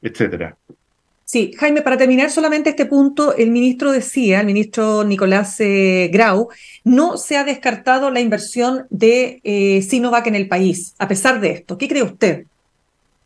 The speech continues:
Speaker 1: Eh, a, a mí me parece que es una señal de buena crianza, que sí, mire, no se ha descartado,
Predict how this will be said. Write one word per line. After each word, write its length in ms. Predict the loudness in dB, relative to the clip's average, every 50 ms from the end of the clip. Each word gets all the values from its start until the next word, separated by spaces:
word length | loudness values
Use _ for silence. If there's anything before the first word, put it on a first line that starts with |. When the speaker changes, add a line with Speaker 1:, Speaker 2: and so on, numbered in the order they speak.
| _ _ _ _ _ _ _ _ _ _ _ _ _ _ _ _ _ _ _ -2
Speaker 1:
Eh, 380 | 0 2 2 4 2 2 0 -4 -12 -20 _ _ _ _ _ _ _ _ _ _ _
a, 300 | -2 -2 -2 0 0 2
a 40 | 4
mí 140 | 4 6
me 180 | 6 6 4 4
parece 1000 | 2 0 0 0 -2 -4 -6 -6 -4 -2 -2 0 0 0 -2 -2 -2 -4 -6 -8 -12 _
que 80 | -2 0
es 60 | 2
una 440 | 2 2 0 0 0 0 0 -2 -4
señal 500 | -4 -4 -2 0 0 2 2 0 0 -2
de 160 | -2 -2 -2
buena 280 | 0 -2 -2 -2 -2 -2
crianza, 720 | -2 0 0 2 2 0 0 -2 -4 -6 -6 -6 -6 -8 -10
que 80 | -12
sí, 180 | -8 -6 -4 -2
mire, 400 | 0 0 0 0 0 0 0 0
no 100 | 0 0
se 140 | 0 -2 -4
ha 20 |
descartado, 640 | -2 -2 -4 -4 -2 0 2 2 4 4 2 2 -2